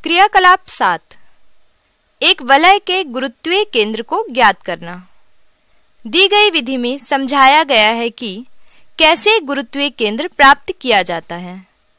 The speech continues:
इसी के आधार पर वलय का गुरुत्वीय केंद्र भी ज्ञात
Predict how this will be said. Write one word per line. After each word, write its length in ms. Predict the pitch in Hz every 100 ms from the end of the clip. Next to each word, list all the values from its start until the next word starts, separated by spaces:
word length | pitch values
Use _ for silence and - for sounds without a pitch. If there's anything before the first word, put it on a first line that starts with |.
| _ - - - - -
इसी 260 | 302 427
के 120 | 403
आधार 420 | 403 370 349 349 359
पर 240 | 339 403
वलय 480 | 247 214 254 311 381
का 220 | 330 330
गुरुत्वीय 560 | 247 240 240 - 311 359
केंद्र 360 | 240 208 202
भी 220 | 196 339 294
ज्ञात 280 | 220 247